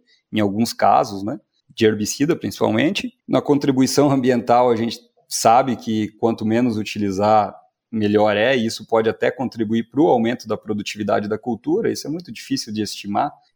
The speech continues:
mas a gente sabe que é, esses, o residual desses produtos no solo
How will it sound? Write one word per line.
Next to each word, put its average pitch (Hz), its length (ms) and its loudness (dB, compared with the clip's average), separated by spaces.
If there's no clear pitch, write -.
mas 95 160 -4
a 98 60 0
gente 98 220 -4
sabe 104 440 0
que 98 440 -4
é, 98 320 0
esses, 98 880 -4
o 101 180 -4
residual 104 500 0
desses 101 260 -10
produtos 101 420 -6
no 104 80 -6
solo 98 440 -4